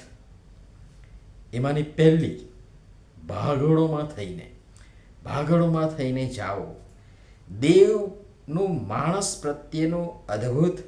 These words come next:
અને અજાયબ કાર્ય, એટલે કે તારણ સાધક યોજના, ઉદ્ધાર તથા બચાવની કામગીરી, સુવાર્તા પ્રચારનું કાર્ય. ઈશ્વરે જગતના સર્વ લોકોને માટે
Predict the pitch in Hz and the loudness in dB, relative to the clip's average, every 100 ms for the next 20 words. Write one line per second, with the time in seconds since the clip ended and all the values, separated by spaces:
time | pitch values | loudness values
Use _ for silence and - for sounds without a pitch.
0 | - 135 151 - 107 - 131 135 139 - | -12 -6 -6 -4 -6 -6 -4 -4 -4 -10
1 | - 104 117 131 - - - - - - | -4 -4 -2 -4 -6 -10 -20 -20 -20 -20
2 | - - - - 127 127 120 110 107 120 | -20 -20 -18 -6 -4 -4 -6 -2 0 2
3 | 139 151 151 104 104 120 117 92 101 110 | 0 -2 -4 -4 -4 -4 -6 -8 -6 -4
4 | 123 131 156 - - - - - - - | -2 -2 -4 -8 -20 -20 -20 -20 -20 -20
5 | - 113 - - 127 139 151 156 131 120 | -10 -8 -8 -4 0 6 6 4 -2 -4
6 | 120 110 95 - 120 120 117 104 98 98 | -4 -4 -6 -2 0 0 -2 -4 -6 -4
7 | 113 113 131 170 - - - - - - | -4 -4 -2 -4 -6 -18 -20 -20 -20 -12
8 | - - 226 - 175 - 123 107 113 120 | -8 -6 -2 0 0 0 -2 -2 -4 -4
9 | 110 104 - 98 92 87 87 - - - | -4 -8 -6 -8 -8 -12 -16 -20 -20 -20
10 | - - - - - - - - 165 220 | -20 -20 -20 -20 -20 -20 -8 2 2 4
11 | 233 214 147 147 175 - 170 175 160 - | 2 0 -2 -2 -2 -2 -2 -2 -2 -2
12 | - - 143 240 - 131 - 131 123 113 | -4 -2 -2 0 0 0 -2 -2 0 -2
13 | 110 107 85 | -2 -6 -8